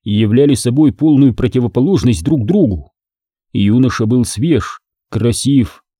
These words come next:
статен, а его противник — покрытый шрамами урод.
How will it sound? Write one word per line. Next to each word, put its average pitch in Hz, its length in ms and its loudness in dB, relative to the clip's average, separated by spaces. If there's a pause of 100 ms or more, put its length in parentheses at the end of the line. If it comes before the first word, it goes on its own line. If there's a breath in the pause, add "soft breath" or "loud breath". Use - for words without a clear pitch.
статен, 139 720 -4 (460)
а - 100 -2
его 104 260 0
противник — 151 760 -2 (220)
покрытый 135 520 -2
шрамами 147 520 0
урод. 139 460 0